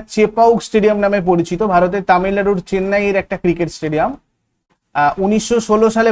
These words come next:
প্রতিষ্ঠিত হয়, এটা কলকাতার ইডেন গার্ডেনের পরে দেশের তৃতীয় প্রাচীনতম ক্রিকেট স্টেডিয়াম। আইপিএল দু হাজার চব্বিশ বেস্ট গ্রাউন্ড হয়েছে কিন্তু রাজীব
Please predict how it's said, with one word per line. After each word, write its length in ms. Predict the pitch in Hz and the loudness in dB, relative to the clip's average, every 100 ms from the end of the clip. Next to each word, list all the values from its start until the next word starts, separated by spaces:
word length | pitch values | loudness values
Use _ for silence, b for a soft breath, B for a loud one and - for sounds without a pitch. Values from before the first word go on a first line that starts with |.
| 208 | 0
প্রতিষ্ঠিত 440 | 196 202 - 214 214 | 0 -2 -4 -2 2
হয়, 140 | 220 262 - | 2 0 -4
এটা 140 | 175 190 - | -2 -2 0
কলকাতার 440 | 196 196 208 214 202 196 | -2 0 0 0 -2 -2
ইডেন 200 | 202 214 | -2 2
গার্ডেনের 340 | 190 185 190 185 | 2 2 -2 -2
পরে 120 | 185 202 175 | -2 -2 -4
দেশের 200 | - 160 | -6 -6
তৃতীয় 260 | 196 185 208 | -4 -2 0
প্রাচীনতম 440 | 180 160 175 165 180 175 | 0 -2 -2 -4 -6 -4
ক্রিকেট 260 | 156 131 127 | -4 -6 -10
স্টেডিয়াম। 300 | - 117 110 - _ _ _ _ _ _ _ _ _ _ _ _ 165 | -10 -10 -10 -16 _ _ _ _ _ _ _ _ _ _ _ _ 2
আইপিএল 320 | 185 202 233 220 | 4 4 2 4
দু 40 | 208 | 4
হাজার 180 | 208 220 226 | 4 2 2
চব্বিশ 260 | 226 233 - 180 | 0 0 2 2
বেস্ট 280 | 202 - - - _ - 139 | 2 0 -16 -20 _ -14 -4
গ্রাউন্ড 540 | 160 185 202 226 233 214 - 170 | 4 6 6 4 0 -4 -6 -2
হয়েছে 260 | 185 185 202 | 0 0 -4
কিন্তু 240 | 202 190 226 202 170 | -4 -4 0 4 6
রাজীব 320 | 170 214 | 4 2